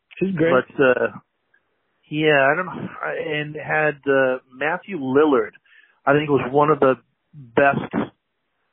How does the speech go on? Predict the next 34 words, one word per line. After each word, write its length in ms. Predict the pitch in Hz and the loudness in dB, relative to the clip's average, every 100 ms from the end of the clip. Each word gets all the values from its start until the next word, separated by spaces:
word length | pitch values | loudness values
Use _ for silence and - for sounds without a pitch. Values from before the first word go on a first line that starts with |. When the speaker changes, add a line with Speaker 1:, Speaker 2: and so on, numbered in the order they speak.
| _ - | _ 0
Speaker 2:
one 160 | 151 | 2
of 80 | 143 | 2
the 80 | 139 | 4
bright 220 | 139 139 | 4 2
spots 300 | - 156 135 - | 0 2 2 0
of 80 | |
that 220 | 135 131 131 | 0 0 2
movie. 200 | 123 117 | -2 -2
Him 180 | 113 165 | -2 -2
and 120 | 135 | 0
David 240 | 139 170 156 | 2 4 4
Arquette 320 | 123 - 131 | 2 0 0
was 160 | - 113 | 2 -2
fantastic 580 | 110 - 113 104 - - - _ _ _ | -2 -4 -4 -4 -8 -14 -20 _ _ _
as 80 | 113 98 | -8 -8
the 80 | 107 | -4
deputy. 440 | 127 - 139 143 135 | -2 0 -2 -4 -2
He 80 | 147 | -2
was, 100 | 117 - | -2 -4
he 120 | - | -6
was 160 | - - | -6 -6
great. 360 | 165 120 120 _ - - - - | -6 -4 -6 _ -20 -20 -20 -2
Uh, 140 | 127 127 | 0 0
Courtney 380 | 131 190 175 160 | 2 2 0 -6
Cox, 400 | - 160 156 - - - _ _ _ _ _ - | 0 2 2 -2 -6 -6 _ _ _ _ _ -6
one 120 | 151 | 0
of 80 | 143 | 2
the 40 | |
Speaker 1:
Yeah. 160 | 139 139 | 2 0
Speaker 2:
few 40 | - | -2
people, 440 | 165 - 156 147 139 | -4 0 2 4 2
we're 80 | |
talking 240 | 135 190 190 | 0 2 2
about 240 | 175 160 | 2 0